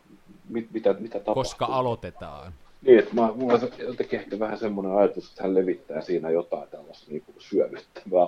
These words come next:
Speaker 1: ainetta tai jotain, että <laughs> niinku esikäsittelee sen hammaskin. Ja sit lääkäri, tää lääkäri sanoi, että ei, että kun hän, hän siis poisti sen jo,
Speaker 2: Niin.
Speaker 1: sen hammaskin.
Speaker 2: Niin.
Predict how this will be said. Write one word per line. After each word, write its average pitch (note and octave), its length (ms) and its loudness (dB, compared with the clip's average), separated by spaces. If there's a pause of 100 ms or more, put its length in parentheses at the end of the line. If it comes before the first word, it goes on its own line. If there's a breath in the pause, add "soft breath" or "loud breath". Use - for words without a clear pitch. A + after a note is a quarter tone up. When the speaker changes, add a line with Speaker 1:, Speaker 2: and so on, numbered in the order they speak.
Speaker 1:
ainetta D#2 520 0 (100)
tai D#2+ 200 -2
jotain, - 520 -4
että - 200 -14 (340 loud breath)
<laughs> - 360 -20
niinku F2+ 300 0
esikäsittelee - 1040 0
sen E2 160 -12
hammaskin. D#2+ 580 -6
Ja G2+ 100 2
sit - 240 -4
lääkäri, - 380 -10
tää D3 180 -10
lääkäri C3+ 320 -6
sanoi, C3 340 -4
että - 300 -4
ei, F3+ 140 2
että D3 140 -2
kun D3+ 140 -6
hän, E3 100 -10 (640 soft breath)
hän - 160 -4
siis - 200 -8
poisti - 420 4
sen C#2+ 240 -10
jo, - 240 -10 (200)
Speaker 2:
Niin. F#2+ 180 -12
Speaker 1:
sen D#2+ 140 -10
hammaskin. - 540 -6
Speaker 2:
Niin. - 260 -8